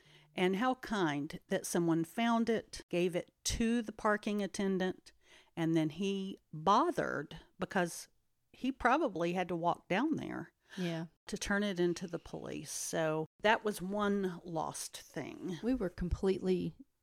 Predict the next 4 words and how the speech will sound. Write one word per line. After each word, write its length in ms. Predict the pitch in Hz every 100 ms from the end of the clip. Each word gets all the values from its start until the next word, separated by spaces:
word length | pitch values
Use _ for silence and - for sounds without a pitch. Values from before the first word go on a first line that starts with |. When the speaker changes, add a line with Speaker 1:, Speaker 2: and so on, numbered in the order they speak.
| _
Speaker 2:
amazed 640 | - 190 190 185 175 180 -
also, 640 | 185 165 - 160 170 165 185 _
just 260 | - 202 -
because 600 | 185 - 175 170 165 165